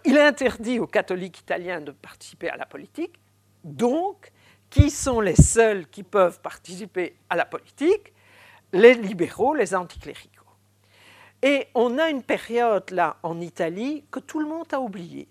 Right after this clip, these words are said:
C'est très curieux, mais dix-huit cent septante mille neuf cent vingt-neuf, c'est une Italie libérale et anticléricale. Pour vous donner quelques exemples,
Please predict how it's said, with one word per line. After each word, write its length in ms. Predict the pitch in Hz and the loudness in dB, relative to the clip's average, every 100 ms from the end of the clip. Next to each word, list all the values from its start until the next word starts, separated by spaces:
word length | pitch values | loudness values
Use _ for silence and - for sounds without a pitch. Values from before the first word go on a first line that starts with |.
| _ | _
C'est 180 | - - | -18 -10
très 220 | - 320 | -6 -6
curieux, 580 | - 240 160 165 233 370 _ - - | -8 -12 -8 -6 -6 -10 _ -20 -4
mais 260 | 196 254 - | 0 0 -2
dix-huit 360 | 170 277 311 302 | -6 -4 -4 -6
cent 240 | - 254 | -6 -8
septante 580 | 226 220 - 226 190 - | -4 -4 -4 -2 -2 -4
mille 160 | 202 185 | -10 -10
neuf 140 | 160 | -10
cent 200 | - 139 | -12 -14
vingt-neuf, 600 | 160 214 - 233 339 403 _ _ _ _ | -12 -14 -6 -2 -2 -4 _ _ _ _
c'est 260 | - 311 285 | -6 -6 -4
une 120 | 247 | -8
Italie 680 | 208 202 180 202 277 339 - | -6 -4 -4 -4 -6 -6 -6
libérale 540 | 233 214 202 - 302 | -4 -2 -2 0 -2
et 100 | 285 | 0
anticléricale. 760 | 233 202 196 - 180 - - - - _ _ _ _ _ _ - _ _ | -4 -4 -12 -8 -8 -8 -20 -20 -20 _ _ _ _ _ _ -20 _ _
Pour 100 | 196 | -12
vous 160 | 170 240 | -8 2
donner 560 | 214 214 214 202 160 _ _ _ | 4 4 2 0 -4 _ _ _
quelques 280 | 165 143 190 | -14 -10 -8
exemples, 520 | 160 196 269 359 | -8 -6 -6 -6